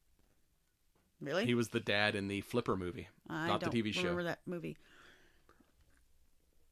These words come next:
Speaker 2: So, uh, any final thoughts here on Hogan before we, uh, in the Dundee, uh,
Speaker 1: Well,
Speaker 2: film
Speaker 1: Hogan is great. I
Speaker 2: franchise?
Speaker 1: kind of would have liked to have seen her do more.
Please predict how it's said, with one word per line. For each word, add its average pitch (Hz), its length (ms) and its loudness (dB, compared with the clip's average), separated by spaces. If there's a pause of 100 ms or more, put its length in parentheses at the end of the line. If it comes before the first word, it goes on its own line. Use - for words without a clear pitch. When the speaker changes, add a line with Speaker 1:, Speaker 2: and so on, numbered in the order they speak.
(2750)
Speaker 2:
So, 160 360 10
uh, 104 240 8
any 131 260 4 (360)
final 95 320 -2
thoughts - 340 -2
here 92 180 -4
on 90 180 -4
Hogan 92 360 -4
before 92 300 -6
we, 95 220 -4
uh, 92 140 -4 (480)
in 98 100 -4
the 98 80 -2
Dundee, 95 560 -2
uh, 95 140 0 (300)
Speaker 1:
Well, 330 140 2
Speaker 2:
film 349 120 0
Speaker 1:
Hogan 302 340 6
is 202 140 4
great. 180 260 4
I 180 140 2
Speaker 2:
franchise? - 40 -4
Speaker 1:
kind 294 280 6
of 294 100 2 (320)
would 208 140 -2
have 180 100 -6
liked 202 280 4
to - 60 -6
have - 40 -8
seen 190 280 -2 (180)
her 202 200 6
do 254 180 4
more. 277 420 8